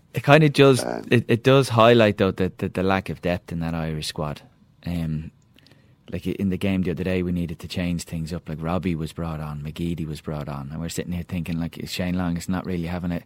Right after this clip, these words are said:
Speaker 1: a, a good game, or if, if you're thinking of changing Shane Long, like, our go-to man is Daryl Murphy. Um,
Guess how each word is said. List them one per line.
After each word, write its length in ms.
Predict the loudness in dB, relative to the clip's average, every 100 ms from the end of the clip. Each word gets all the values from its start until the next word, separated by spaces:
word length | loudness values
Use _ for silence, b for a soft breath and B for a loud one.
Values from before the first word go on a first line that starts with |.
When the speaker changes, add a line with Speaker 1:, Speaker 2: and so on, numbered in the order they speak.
| b b b b b -14
Speaker 1:
a, 300 | -10 -8 -8
a 20 |
good 260 | -4 -4 -2
game, 340 | 0 0 0
or 140 | 0 -2
if, 140 | -6 -8
if 180 | -8 -6
you're 80 | -4
thinking 280 | -4 -4
of 60 | -6
changing 320 | -6 -6 -6
Shane 260 | -8 -6 -6
Long, 200 | -4 -4
like, 200 | -6 -6
our 80 | -6
go-to 420 | -2 -2 -2 -4
man 200 | -4 -6
is 100 | -6
Daryl 340 | -6 -4 -4
Murphy. 460 | -4 -4 -6 -10 -18 b b b b b _ -8
Um, 320 | -6 -6